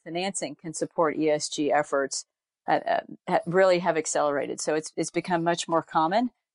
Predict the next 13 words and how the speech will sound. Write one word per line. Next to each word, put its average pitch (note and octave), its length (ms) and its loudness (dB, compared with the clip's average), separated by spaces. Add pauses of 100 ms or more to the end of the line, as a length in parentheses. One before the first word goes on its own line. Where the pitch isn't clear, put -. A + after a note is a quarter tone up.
(100)
much E3+ 200 -2
more E3 220 4
a, - 320 0
a D3 140 2
conversation E3 680 0
that C#3+ 120 -2
clients D#3 420 -2
are D#3 80 0
welcoming D#3+ 560 0
and D3+ 120 -4
wanting D3 260 -2
to D3+ 120 -18
have. D#3+ 380 0